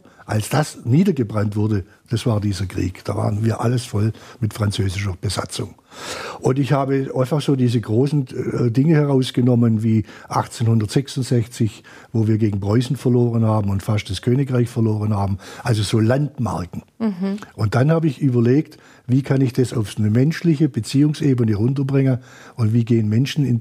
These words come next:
Speaker 1: sind Menschen in der damaligen Zeit damit umgegangen. Und die sind an meiner Eiche.
Speaker 2: Mhm. Kannst du ein konkretes Beispiel nennen, eine Geschichte, die dich besonders fasziniert hat?
Speaker 1: Ja, mich hat, äh, die Geschichte zum Beispiel, äh, fasziniert, äh,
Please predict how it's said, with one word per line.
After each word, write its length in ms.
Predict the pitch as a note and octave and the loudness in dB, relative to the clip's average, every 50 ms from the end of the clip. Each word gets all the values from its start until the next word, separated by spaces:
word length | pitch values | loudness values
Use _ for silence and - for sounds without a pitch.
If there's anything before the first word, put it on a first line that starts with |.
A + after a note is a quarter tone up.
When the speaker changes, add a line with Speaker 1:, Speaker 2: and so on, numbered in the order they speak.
| - - A2 | -2 -8 -6
Speaker 1:
sind 260 | G#2 B2+ A#2+ A#2 G#2+ | -2 0 2 2 2
Menschen 360 | G2+ A2+ A#2 B2 - - C3+ - | 2 2 0 0 0 -4 -6 -4
in 160 | C3 B2+ A#2+ | -2 -2 -2
der 100 | A2 G2 | -2 -2
damaligen 480 | G#2 G2+ G2 G#2+ A2 A2 A2 G2+ G#2 | -2 0 0 0 0 0 0 0 -2
Zeit 300 | F#2+ - G#2 G2 A2 - | -4 -2 -4 -4 -2 -4
damit 200 | A2 F#2+ F#2 F#2+ | -4 -6 -6 -6
umgegangen. 520 | G2+ G2+ G#2 G#2 A2 A#2 G#2+ G2+ F#2 F2+ D#2+ - - - - - - - | -6 -4 -4 -2 -2 -2 -2 -2 -4 -4 -6 -8 -16 -20 -20 -18 -10 -6
Und 180 | G#2+ F#2+ - A2+ | -6 -4 0 0
die 100 | A2+ A2+ | 0 2
sind 160 | - A#2+ A2+ | 2 0 0
an 120 | A2 G#2 | 0 0
meiner 320 | G#2 G#2 F#2+ F#2+ G2 F#2+ F2 | 0 -2 -2 -4 -6 -6 -6
Eiche. 300 | F2 - - - - - - _ _ _ _ | -6 -8 -8 -10 -12 -16 -20 _ _ _ _
Speaker 2:
Mhm. 300 | - G3 E3 F3 G3+ A#3 - | -8 -6 -6 -4 -6 -8 -8
Kannst 180 | - - F#3+ G3 | -8 -8 -6 -6
du 60 | G3 | -4
ein 140 | F#3 F#3 F3+ | -6 -6 -6
konkretes 440 | F#3+ F3+ F3 - F3 E3+ - A3+ - | -8 -8 -8 -6 -8 -6 -6 -6 -10
Beispiel 480 | - - D#3+ D#3 F#3+ - - - A3+ | -8 -8 -6 -6 -6 -6 -8 -6 -6
nennen, 260 | A3 A3 A3+ A#3+ A#3 A3 | -4 -4 -2 -2 -2 -4
eine 100 | G3 F#3 | -4 -4
Geschichte, 500 | F#3+ F3 - - F3+ - - A#3 A3 G#3 | -6 -8 -8 -8 -8 -6 -4 -4 -4 -2
die 160 | G3+ F#3+ F#3 | -2 -2 -2
dich 240 | F#3 F#3 - - _ _ _ _ - | -2 -4 -8 -16 _ _ _ _ -8
besonders 340 | - E3+ E3 D#3+ E3+ G3+ G#3 | -6 -4 -4 -2 -2 -4 -4
fasziniert 540 | - G3 F#3+ - - G3+ G3+ G3+ G#3+ G#3 G#3+ | -6 -8 -8 -6 -4 -4 -2 -2 -4 -4 -4
hat? 240 | A3 A3 A3+ - _ _ _ _ _ _ _ _ _ - - - - - - - - - - - | -6 -6 -8 -10 _ _ _ _ _ _ _ _ _ -20 -20 -18 -16 -16 -16 -16 -16 -16 -12 -4
Speaker 1:
Ja, 120 | - C3+ C3 | -2 2 4
mich 180 | D#3+ E3+ F3 | 4 4 4
hat, 160 | F#3 F3 F3 - | 2 0 -2 -2
äh, 240 | - D3 D#3+ D#3 | -2 -2 -2 -2
die 200 | C#3+ C#3+ F#3 G3 | 0 2 2 4
Geschichte 460 | F#3+ G#3 F3+ - G3 E3 - - F3 D#3 | 4 4 4 4 2 2 2 0 -2 0
zum 220 | - F3 E3+ E3 | 2 2 4 4
Beispiel, 360 | E3 D#3+ F3 E3+ - F3+ D#3+ E3+ D#3+ - | 4 2 0 0 -2 -4 -4 -2 -2 0
äh, 300 | D#3 D3+ D3+ D#3 D#3 C#3 | 2 2 2 2 0 -2
fasziniert, 800 | - E3 D3+ C3+ - - - D3 C#3 D3 D3 C#3+ D3 C3+ - - | 0 0 0 0 -2 0 0 2 4 4 4 4 4 2 0 0
äh, 320 | D3+ C#3+ C3 C3 C3 B2 | 0 2 4 4 4 2